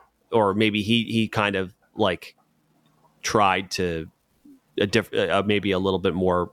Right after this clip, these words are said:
uh, curt approach with him, which he should have just been, you know, more calm and, like, "Hey, listen, I know this is hard. Like, I'm here to help you," you know.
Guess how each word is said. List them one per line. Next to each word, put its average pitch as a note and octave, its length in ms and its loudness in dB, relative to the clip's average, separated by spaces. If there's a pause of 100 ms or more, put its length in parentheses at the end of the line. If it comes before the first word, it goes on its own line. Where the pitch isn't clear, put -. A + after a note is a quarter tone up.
(120)
uh, E2+ 220 -2
curt - 340 0
approach F2+ 420 -4
with E2+ 140 -6
him, E2+ 240 -6
which D#2+ 220 -4
he F2+ 120 0
should E2+ 200 0
have D#2+ 80 -4
just D#2+ 180 -6
been, E2 340 -4
you F#2 100 0
know, C#2 140 -6
more D#2 280 -4
calm D2+ 420 -4
and, C2+ 140 -4
like, D#2+ 160 -6
"Hey, F#2 140 -2
listen, E2 320 -4
I E2 60 -4
know D#2 140 -4
this C#2 120 -4
is - 40 -10
hard. - 380 -4
Like, - 260 -10
I'm E2+ 140 -4
here E2+ 140 0
to E2+ 60 -8
help - 220 -8
you," - 260 -12
you F2+ 80 0
know. C#2 200 -6